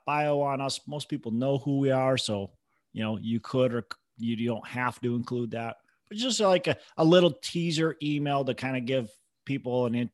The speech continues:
an idea of what we're talking about. And then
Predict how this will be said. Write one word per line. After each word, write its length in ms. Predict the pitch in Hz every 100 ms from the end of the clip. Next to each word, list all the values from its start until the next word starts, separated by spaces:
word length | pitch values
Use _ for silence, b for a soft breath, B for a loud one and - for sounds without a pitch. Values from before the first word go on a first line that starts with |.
| -
an 160 | 117
idea 360 | 117 117 113 120
of 100 | 101
what 380 | 95 107 143 170
we're 120 | 190
talking 400 | - 180 180 180
about. 360 | 180 180 190 - _ B B B B _ -
And 160 | 143 151
then 420 | 151 151 147